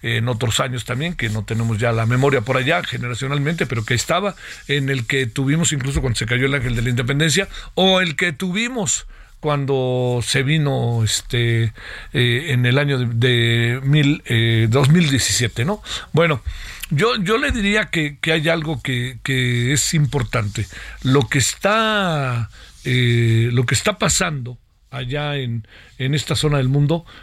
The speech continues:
me requiere y merece una enorme, enorme atención de parte de todos, porque se calcula, se calcula, las cifras ya ve que luego son muy difíciles de poder tener como plena claridad de cuántas personas fallecen,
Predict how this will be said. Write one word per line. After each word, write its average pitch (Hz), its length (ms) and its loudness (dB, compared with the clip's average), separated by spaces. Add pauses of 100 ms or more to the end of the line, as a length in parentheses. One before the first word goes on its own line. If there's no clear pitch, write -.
(120)
me 139 300 2
requiere 160 500 2
y 202 60 0
merece 160 480 0
una 156 500 -2
enorme, 175 720 2
enorme 139 500 4
atención 127 640 2
de 127 100 0
parte 123 280 -2
de 113 80 0
todos, 127 440 -2 (580)
porque 156 420 2
se - 360 0
calcula, 156 800 0
se - 400 0
calcula, 151 720 -2
las 147 220 0
cifras 254 280 0
ya 185 80 2
ve 170 140 0
que - 100 -2
luego 202 160 0
son 151 200 2
muy 151 120 6
difíciles 147 640 2
de 120 80 2
poder 131 380 2 (320)
tener 147 300 0
como 135 260 -2
plena 147 320 0
claridad 131 540 0
de 120 120 -8
cuántas 127 320 -8
personas 123 420 -4
fallecen, 123 520 0